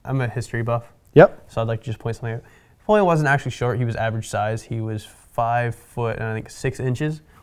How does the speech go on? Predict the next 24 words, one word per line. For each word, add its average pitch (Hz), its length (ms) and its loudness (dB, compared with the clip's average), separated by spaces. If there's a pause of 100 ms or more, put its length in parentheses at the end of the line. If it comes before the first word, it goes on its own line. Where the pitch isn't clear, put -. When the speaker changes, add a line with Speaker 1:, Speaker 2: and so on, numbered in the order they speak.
(220)
Speaker 1:
average 113 400 -4
height 117 200 -6
for - 100 -10
back 107 220 -4
then. 117 280 -6
Speaker 2:
Uh-huh. - 280 -4
Speaker 1:
There's 127 140 4
a 120 40 -2
lot 117 160 2
more 113 120 -2
politicians 113 560 -4
nowadays 117 340 -2
that 107 80 -4
are 107 60 -4
French 107 280 -8
that 107 120 -10
are 107 40 -4
shorter. 117 320 -4 (400)
Side 214 320 10
rant. 117 240 0 (380)
Speaker 2:
Wow. 127 100 10
Speaker 1:
Don't 220 120 12
worry 180 100 10
about 120 300 2